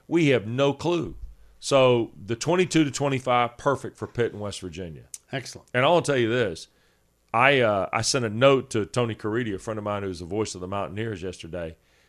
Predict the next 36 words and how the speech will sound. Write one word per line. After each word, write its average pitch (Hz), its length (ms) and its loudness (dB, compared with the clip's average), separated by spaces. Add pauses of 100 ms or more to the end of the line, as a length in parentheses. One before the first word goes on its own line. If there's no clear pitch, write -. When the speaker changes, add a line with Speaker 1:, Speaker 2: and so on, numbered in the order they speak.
(140)
Speaker 1:
I 110 60 -4
hadn't 117 120 -4
gotten 101 200 -2
a 95 80 -8
response 113 500 -4
back, 82 340 -6
but 110 320 -4 (720)
I'm 107 280 -6
curious 156 520 0
as 120 140 -4
to 104 100 -8
how 127 440 0
much 113 400 -2
energy. 104 640 -4
I 117 100 -4
know 143 200 2
what 156 180 6
it 104 120 -4
means 113 200 -4
from 101 120 -10
the 90 40 -10
Pitt 123 220 -4
side 85 240 -8
'cause 95 180 -8
we 104 120 -8
talked 117 320 -4
to 92 60 -12
those 80 200 -10
guys, 69 320 -12
right? 92 320 -6 (380)
And 123 100 -4
we 123 80 -2
know 196 280 -4
how 151 180 -8
Heather 127 320 -4
Lyke 117 440 -2